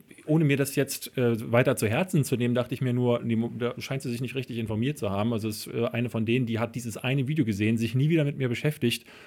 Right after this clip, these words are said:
und glaubt dann, darüber Bescheid zu wissen, worüber ich, ähm, den Mund aufmache, wozu ich den Mund aufmache und, äh, nicht. Hab ihr dann darunter geschrieben, "Doch, doch, wir reden jede Woche im Post-, Podcast darüber" und, äh, haben das Thema Etienne auch angesprochen.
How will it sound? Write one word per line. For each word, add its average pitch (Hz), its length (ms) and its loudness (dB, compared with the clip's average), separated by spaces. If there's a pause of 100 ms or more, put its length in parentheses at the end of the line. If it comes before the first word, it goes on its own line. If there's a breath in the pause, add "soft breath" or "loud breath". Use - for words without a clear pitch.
(120)
und 120 180 4
glaubt 110 300 2
dann, 123 320 6 (120)
darüber 120 300 4
Bescheid 123 380 -2
zu 101 120 -6
wissen, 117 380 -2 (300)
worüber 117 640 6
ich, - 320 -4
ähm, 104 480 0
den 107 120 2
Mund 113 160 0
aufmache, 110 460 -2 (440 loud breath)
wozu 127 200 2
ich 123 60 0
den 120 100 4
Mund 117 160 4
aufmache 110 300 -2
und, 107 200 -2
äh, 107 100 -2
nicht. 107 200 0
Hab - 120 -4
ihr 135 80 0
dann 117 140 2
darunter 117 260 2
geschrieben, 131 280 -2
"Doch, 131 140 0
doch, - 280 0 (380 soft breath)
wir 110 140 2
reden 120 220 6
jede 123 260 4
Woche 131 220 2
im 107 120 -4
Post-, - 240 -6 (140)
Podcast 95 500 -4
darüber" 104 400 -2 (480 loud breath)
und, 107 460 0
äh, 110 140 2
haben 113 120 0
das 113 140 -2
Thema 120 220 2
Etienne 113 300 0
auch 101 80 -4
angesprochen. 101 640 -6